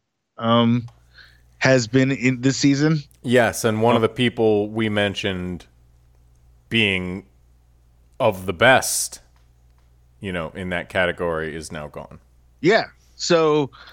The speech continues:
Speaker 1: um, yeah, it's like I almost felt like this week they had to get a phone call in with Kyle just to get a little, <laughs> little charisma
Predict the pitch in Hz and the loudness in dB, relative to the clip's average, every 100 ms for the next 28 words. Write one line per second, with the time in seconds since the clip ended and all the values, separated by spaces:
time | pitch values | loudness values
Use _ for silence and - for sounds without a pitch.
0 | - _ - 139 135 131 131 117 147 160 | -20 _ -2 2 2 2 -2 -4 -2 -2
1 | 127 165 147 156 190 190 - 147 143 139 | -2 -4 0 0 0 -2 -4 -2 -2 -4
2 | - 143 127 127 127 123 120 120 123 123 | -2 -2 0 0 0 0 -2 0 -2 0
3 | 123 117 110 110 - 113 117 110 98 104 | 0 0 -2 -4 -2 0 0 -2 -6 -8
4 | 104 107 101 101 110 104 - 135 131 120 | -6 -4 -6 -4 -2 -2 -2 0 2 2
5 | 110 127 131 127 147 - | 0 2 2 2 -4 -2